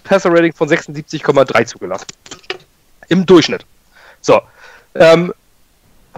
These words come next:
nur, äh, nur fünf Quarterbacks haben, äh, achtzig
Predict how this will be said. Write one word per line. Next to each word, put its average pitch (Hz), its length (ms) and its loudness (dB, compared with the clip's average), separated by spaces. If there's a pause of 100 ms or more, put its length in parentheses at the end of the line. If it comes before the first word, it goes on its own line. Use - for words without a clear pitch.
(160)
nur, 294 440 4 (760)
äh, 220 200 2 (1300)
nur 214 280 0
fünf 311 460 -2
Quarterbacks 185 1080 2
haben, 190 460 0
äh, - 80 -12
achtzig 185 840 0